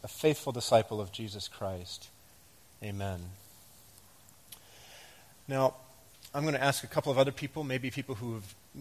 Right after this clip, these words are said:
come to know Corey, uh, to come forward as well and to place a hand on his shoulder,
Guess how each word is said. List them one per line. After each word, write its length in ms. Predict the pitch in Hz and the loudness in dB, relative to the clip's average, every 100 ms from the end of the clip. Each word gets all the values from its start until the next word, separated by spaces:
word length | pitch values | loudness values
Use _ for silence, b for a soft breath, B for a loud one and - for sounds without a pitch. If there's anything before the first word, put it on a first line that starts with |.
| - | -8
come 160 | 147 135 | -4 -2
to 100 | 120 | -2
know 220 | 123 135 | -2 -2
Corey, 520 | - 147 147 147 156 - | 0 2 4 2 -2 -4
uh, 220 | 117 113 | -6 -6
to 140 | - | -8
come 180 | - 139 | -6 -6
forward 280 | - 139 127 | -2 0 2
as 140 | 120 | 2
well 320 | 131 135 147 156 | 8 10 10 8
and 200 | 123 104 | 0 -4
to 100 | 113 | -8
place 340 | - 147 143 | -6 -4 -4
a 60 | 117 | -6
hand 300 | 131 135 131 | -6 -6 -4
on 180 | 117 113 | -4 -4
his 220 | 117 104 | -6 -8
shoulder, 540 | - 135 143 147 147 | -6 -4 -4 -4 -4